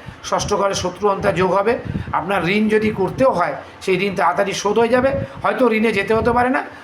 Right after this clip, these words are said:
ভগবান আপনাকে কোনো না কোনো দিক থেকে বাঁচিয়ে দেবে, দেবেই বাঁচিয়ে, আপনাকে ঋণে যেতে হবে না। ষষ্ঠ ঘর তো হচ্ছে রোগ, রি-, রিপু, শত্রু আর ঋণ। হয়তো একটা রোগ থাকবে ক্রনিক, কিন্তু কোনো শত্রু থাকলেও সে ধ্বংস হয়ে যাবে, ঋণে আপনাকে ডোবাবে না।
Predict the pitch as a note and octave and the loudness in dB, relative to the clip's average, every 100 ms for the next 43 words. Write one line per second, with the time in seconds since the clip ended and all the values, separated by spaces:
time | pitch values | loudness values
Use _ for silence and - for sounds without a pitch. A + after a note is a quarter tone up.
0 | - D#3+ F#3 G3 F#3 F3 F#3+ G#3+ F#3 F3+ | -4 0 2 2 2 -2 -2 -2 0 0
1 | F#3 F3 F3 E3 - G3 B3 C#3 C3 A2 | 0 0 -2 -2 -2 -2 -2 -4 -6 -8
2 | - - - - - - - - - - | -10 -10 -8 -8 -8 -12 -12 -8 -6 -4
3 | - - - D3+ A#3 D4 B3 F3 - C#3 | -6 -12 -6 0 2 4 2 0 -4 -4
4 | F#3 G3 G3 G#3 F#3 F#3 C#3+ A#2+ - - | -2 0 0 0 0 0 -2 -2 -8 -14
5 | - - - F#3 F#3 A3 A3+ A#3+ A#3 A#3 | -12 -10 -2 -2 2 2 2 2 2 2
6 | G3+ F#3 G3 G#3 G3+ E3 - F3 F3+ G3 | 2 2 2 2 -2 -4 -6 -2 -2 0
7 | G#3 - - G3 F#3+ F#3 G3+ F3 D#3+ C3 | -2 -4 -6 -4 -4 0 2 2 0 -2
8 | - - - - G3 B3 B3+ G#3+ B3 A#3 | -6 -14 -20 -6 -2 0 2 2 2 0
9 | G#3+ F#3 F#3 E3 G#3+ A#3+ - - F3+ F3 | 0 0 0 0 0 -4 -14 -8 -6 0
10 | F#3+ F3+ F3+ F3 E3 - - F#3+ F#3 G#3 | 0 2 2 2 -2 -12 -4 -4 -2 -6
11 | F3 F3 G3+ G#3+ G3 D3+ D3+ D#3+ F#3+ F#3+ | -4 -2 0 0 0 -2 -2 -2 0 2
12 | G3 A3+ B3+ - - B2+ F3 G3+ G#3+ F3+ | 2 2 -2 -8 -10 -4 0 2 2 0
13 | F#3 F#3+ E3 E3+ F3+ A#3+ | -2 0 2 2 2 0